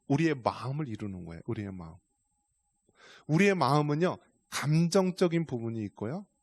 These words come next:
또 사고, 생각하는 부분이 있고 또 동기가 있다라는 거예요. 그런데 세상에서는 감정이 중요해, 느끼는 것이 중요해라고 하면서 온갖 쾌락과 마약과 죄의 중독에 빠져 있는데요.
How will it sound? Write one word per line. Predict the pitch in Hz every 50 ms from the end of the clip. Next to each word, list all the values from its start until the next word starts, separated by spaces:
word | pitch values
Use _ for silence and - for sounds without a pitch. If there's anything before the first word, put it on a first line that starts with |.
| _ _ _ _
또 | - 180 156
사고, | - - - - 220 - - 120 95 - _
생각하는 | - - - 214 202 196 - - 175 165 151 143
부분이 | - 127 113 110 110 110 107 101
있고 | 92 - _ - 165 220 262 _ _ _ _ _ _ _ _ _
또 | - 185 233 277 - _ _ _ -
동기가 | - 120 123 135 147 160 175 180 165 180 170
있다라는 | 120 107 - 117 107 101 98 90 90 87
거예요. | 85 - - - - - - 107 120 _ _ _ _ _ _ _ _ _ _ _ _ - - - -
그런데 | - 170 175 180 196
세상에서는 | 185 - 214 190 - 202 185 180 165 - 185 175 190 185 143 - - _ _ -
감정이 | - - 131 147 151 160 160 175 170 170 170
중요해, | - - 156 156 151 156 165 160 147 - - -
느끼는 | 151 147 170 - - 190 180 180 170
것이 | 165 156 147 170 156
중요해라고 | - - 151 147 151 156 151 143 139 135 139 151 139
하면서 | 131 143 143 135 131 - 185 175 131 - - - _ -
온갖 | 151 170 202 214 202 208 196 -
쾌락과 | - - - 214 196 185 180 180 - _ - 175 170 170
마약과 | 165 147 135 147 165 170 160 156 - _ - 165 160 160 165 156 _ _
죄의 | - - 165 170 165 165
중독에 | - - 139 135 131 139 127 131
빠져 | 127 - 143 160 156 156 147 127
있는데요. | 107 104 107 104 98 92 110 156 175 -